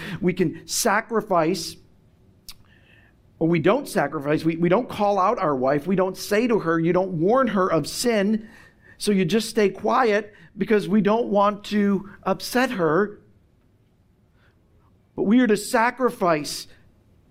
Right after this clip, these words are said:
even sometimes some momentary comfort or approval for our wife's growth in Christ likeness. Isn't this beautiful? What a beautiful picture.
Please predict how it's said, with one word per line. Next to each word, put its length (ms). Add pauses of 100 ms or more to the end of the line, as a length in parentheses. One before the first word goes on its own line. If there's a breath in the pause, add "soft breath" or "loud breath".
(2500)
even 260
sometimes 640 (800 soft breath)
some 300
momentary 500
comfort 320
or 140
approval 640 (1500)
for 180
our 100
wife's 420
growth 480
in 160
Christ 340
likeness. 640 (1600 soft breath)
Isn't 140
this 60
beautiful? 540 (1700 soft breath)
What 100
a 40
beautiful 420
picture. 520